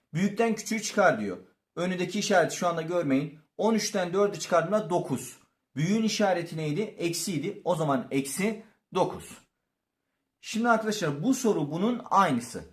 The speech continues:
Yani yerleri değiştiğinde bir şey değişmiyor. Toplama ve çıkarma işleminin değişme özelliği var. Dört lira param var. On üç lira borcum var. O zaman dört lira paramla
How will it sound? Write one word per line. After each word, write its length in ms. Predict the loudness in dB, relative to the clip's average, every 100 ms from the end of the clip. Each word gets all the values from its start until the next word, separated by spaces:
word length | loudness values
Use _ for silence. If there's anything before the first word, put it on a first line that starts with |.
| _ _
Yani 500 | -2 0 -2 -6 -10 _
yerleri 500 | 4 4 4 0 -2
değiştiğinde 840 | -2 -2 -6 -4 -2 2 0 0 -8 _
bir 140 | -2 -2
şey 300 | 0 -4 0
değişmiyor. 480 | 0 0 -2 -4 -2
Toplama 360 | -4 0 0
ve 100 | -2
çıkarma 420 | -4 0 0 2
işleminin 440 | -4 -2 -2 0 2
değişme 360 | 2 0 -2
özelliği 480 | -2 0 0 0 0
var. 200 | 0 0 -6 _ _ _ 0
Dört 300 | 2 2 0
lira 220 | 0 2
param 360 | 2 4 2
var. 320 | 2 0 -2 -12 _ _ _ _ 0
On 180 | 2
üç 260 | 2 0 -6
lira 260 | 0 0 4
borcum 520 | 4 2 -2 -2 -2
var. 180 | -4 -12 _ _
O 100 | 0
zaman 340 | 4 4 6
dört 240 | 6 6 4
lira 180 | 0 0
paramla 720 | 0 0 2 0 -2 -8